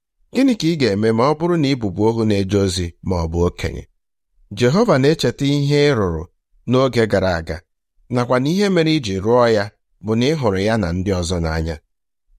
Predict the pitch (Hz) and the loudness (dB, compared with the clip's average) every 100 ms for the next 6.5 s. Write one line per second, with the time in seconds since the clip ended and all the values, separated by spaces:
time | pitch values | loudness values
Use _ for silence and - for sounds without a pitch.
0 | - 160 151 113 120 135 147 135 - _ | -4 0 0 0 -2 -2 0 -2 -6 _
1 | _ _ - 175 170 - 180 170 110 - | _ _ 0 0 2 0 0 0 -2 -2
2 | 104 113 117 87 98 95 95 87 87 85 | -2 0 0 -2 -4 -2 -2 -2 -2 -2
3 | 80 82 82 - _ _ _ _ _ _ | -2 -4 -6 -12 _ _ _ _ _ _
4 | - 240 147 113 113 123 143 117 110 123 | -2 0 0 2 2 2 0 -2 0 0
5 | 127 104 113 98 110 95 85 - 107 - | 0 0 0 0 -2 -4 -8 -4 -4 -2
6 | 95 85 90 95 101 | -2 0 -2 -2 -2